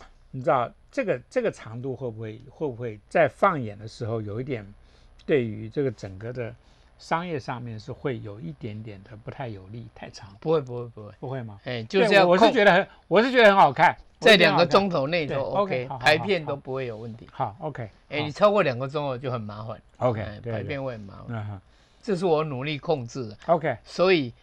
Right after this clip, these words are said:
Speaker 2: 有很多精彩的东西，我在这个节-，
Speaker 1: 还是剪掉了。
Speaker 2: 节制下让它没有。
Speaker 1: 嗯。OK。
Speaker 2: 所以朱约信，朱约信看完，
Speaker 1: 嗯。
Speaker 2: 第一句话跟我讲说：“导演，我讲那么多那么精彩，你都没有剪，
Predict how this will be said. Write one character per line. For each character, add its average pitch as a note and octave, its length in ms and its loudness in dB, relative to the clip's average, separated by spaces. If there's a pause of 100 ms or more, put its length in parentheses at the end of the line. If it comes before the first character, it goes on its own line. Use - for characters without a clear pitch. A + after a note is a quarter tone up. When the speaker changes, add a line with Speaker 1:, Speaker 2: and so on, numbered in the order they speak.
(120)
Speaker 2:
有 F3 200 4
很 D3 200 0
多 D#3+ 260 2
精 D#3+ 320 -8
彩 A#2 160 -4
的 A#2 140 -6
东 C#3 200 -6
西， C#3 200 -8
我 A2+ 140 -6
在 C3+ 200 -4
这 C3 200 -10
个 B2+ 160 -8
节-， - 180 -10
Speaker 1:
还 E3 80 2
是 - 60 -4
剪 B2 260 -6
掉 C3 200 0
了。 G2 60 -10
Speaker 2:
节 C#3 220 -4
制 D3+ 260 -10
下 A#2+ 260 -2
让 B2 180 -6
它 A#2+ 120 -10
没 A2 200 -12
有。 A2 80 -14 (200)
Speaker 1:
嗯。 C3+ 80 -4
OK。 C3 120 -8
Speaker 2:
所 F3+ 120 2
以 D3 40 0
朱 F#3 200 2
约 F#3 160 6
信， D3+ 260 -2 (340)
朱 G3+ 140 8
约 G3+ 120 12
信 F3 180 2
看 D#3 240 2
完， G#2 220 -4 (240)
Speaker 1:
嗯。 A2+ 240 -8
Speaker 2:
第 G3 160 0
一 F3 60 0
句 F#3+ 120 2
话 E3+ 160 10
跟 D#3+ 40 -2
我 D#3+ 180 -2
讲 B2 200 -6
说 D3 160 -4 (840)
：“导 F3 180 2
演， D#3+ 120 2
我 D#3 120 -2
讲 C3 240 -2
那 F#3+ 80 2
么 F#3+ 140 0
多 F3 160 4
那 F3+ 80 4
么 D#3 120 -4
精 E3 220 -2
彩， C3+ 160 2
你 A#2 120 -4
都 C#3 100 0
没 C#3 140 -2
有 A#2 100 -2
剪， G#2 240 -12